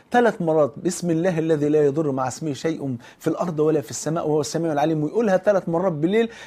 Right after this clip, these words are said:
لم تصبه فجأة بلاء. إن من نزل منزلاً فقال:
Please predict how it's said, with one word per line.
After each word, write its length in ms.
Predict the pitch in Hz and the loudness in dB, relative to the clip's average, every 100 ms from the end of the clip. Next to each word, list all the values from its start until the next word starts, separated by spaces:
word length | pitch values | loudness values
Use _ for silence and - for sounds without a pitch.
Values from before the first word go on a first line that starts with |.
| - | -6
لم 280 | 151 226 220 | 0 2 0
تصبه 460 | 180 - 240 185 | -2 -2 -2 -2
فجأة 380 | 156 196 170 147 135 | -2 -2 -2 -4 0
بلاء. 380 | 131 131 117 - - - 190 | 2 4 2 -2 -18 -4 0
إن 220 | 208 202 | 2 2
من 140 | 202 | 2
نزل 340 | 214 220 208 202 | 2 2 2 2
منزلاً 400 | 190 180 233 190 | 2 0 -2 -2
فقال: 540 | 202 - 220 208 180 | -6 2 4 4 2